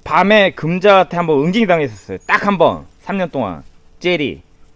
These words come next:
이거 깝치다가 금자한테 대들었기 때문에 금자가 응징해서 벌을 고치는 게 좋을 것 같아요.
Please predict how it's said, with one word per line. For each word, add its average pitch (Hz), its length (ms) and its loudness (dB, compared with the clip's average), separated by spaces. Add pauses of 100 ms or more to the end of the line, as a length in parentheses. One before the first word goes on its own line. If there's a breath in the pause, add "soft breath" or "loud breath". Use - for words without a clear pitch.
(500)
이거 113 340 0 (760)
깝치다가 120 600 -4 (840 soft breath)
금자한테 285 460 4
대들었기 262 540 4
때문에 240 380 6
금자가 220 460 4
응징해서 202 440 2
벌을 180 380 2
고치는 165 400 -4
게 156 120 -2
좋을 151 200 -6
것 147 80 -2
같아요. 98 360 -6